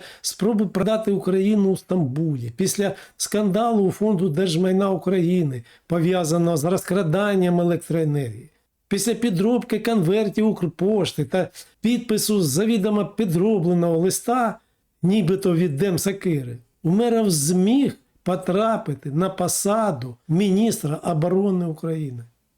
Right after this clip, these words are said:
Проте Зеленський, незважаючи на всі ці факти, його призначає на посаду, яка є доленосною для всіх українців. І кого? Корупціонера і аферіста.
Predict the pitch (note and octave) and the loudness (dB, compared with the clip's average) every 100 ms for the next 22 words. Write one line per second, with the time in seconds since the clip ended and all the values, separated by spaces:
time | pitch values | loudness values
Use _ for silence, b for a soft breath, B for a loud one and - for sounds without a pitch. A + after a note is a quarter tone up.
0 | _ - G3+ A#3 A#3 C4+ C4+ C4+ C4+ A#3+ | _ -8 -4 -2 0 0 2 2 2 0
1 | - F#3+ G#3+ G#3+ A#3+ A3+ A#3 G#3 D3+ F#3 | 0 0 0 2 0 0 0 0 0 0
2 | G3+ - G#3 - G3+ F#3 - B3 A3+ - | 0 0 -2 -2 -4 -4 -2 0 0 -2
3 | F#3 D3+ B B B - D#3+ G3+ A3+ G#3 | -2 -2 B B B -4 0 2 2 0
4 | G3 F#3+ F#3 G3 - A#3+ A3+ - D#3 G3 | 0 0 0 0 0 0 0 0 0 0
5 | G3 G#3 - A#3 A#3 E3 F3+ - _ E3 | 0 -2 0 0 2 0 -2 -4 _ -4
6 | F#3 G#3+ G#3+ D3+ E3+ G#3+ A3 A3+ A#3+ A#3 | -2 0 0 0 0 2 4 4 4 2
7 | F3+ E3+ F3 C#3+ F3 - A3 G3 F#3 D#3 | 0 0 0 0 -2 0 0 0 -2 0
8 | F#3 F3+ D#3 A#2 C#3 C#3 _ _ _ _ | 0 2 0 -4 -14 -20 _ _ _ _
9 | - - F#3 F#3 A#3 B3 E3+ A#2+ _ _ | -8 -4 0 2 2 2 0 -4 _ _
10 | _ _ F#3 G3+ - F#3+ F#3+ G#3+ B3 G3+ | _ _ -2 0 0 0 2 4 4 2
11 | F3+ D3 - F3 - F#3 G#3+ F#3+ - D#3 | 2 -2 -4 -6 -2 0 2 0 -6 -18